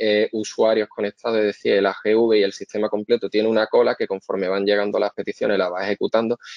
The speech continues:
y no necesita de una supervisión para, por parte de, de los técnicos del, del almacén para poder operar. Entonces,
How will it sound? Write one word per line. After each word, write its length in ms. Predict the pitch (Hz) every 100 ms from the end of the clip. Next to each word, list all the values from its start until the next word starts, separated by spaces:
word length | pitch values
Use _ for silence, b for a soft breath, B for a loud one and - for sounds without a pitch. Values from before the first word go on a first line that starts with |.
| B B _
y 100 | 110
no 140 | 113
necesita 760 | 113 - 147 - 120 113 131 123
de 80 | 107
una 160 | 104
supervisión 760 | - - 131 104 98 - 117 117
para, 600 | 107 107 101 101 101 98
por 140 | 98
parte 260 | 104 104 113
de, 520 | 110 107 107 107 107
de 120 | 104
los 140 | 101 98
técnicos 420 | 104 107 110 110
del, 520 | 110 107 104 104 104 107
del 140 | 110
almacén 420 | 101 101 - 117
para 220 | 113 110
poder 300 | 101 98 95
operar. 320 | 90 - - -
Entonces, 400 | - 104 - 95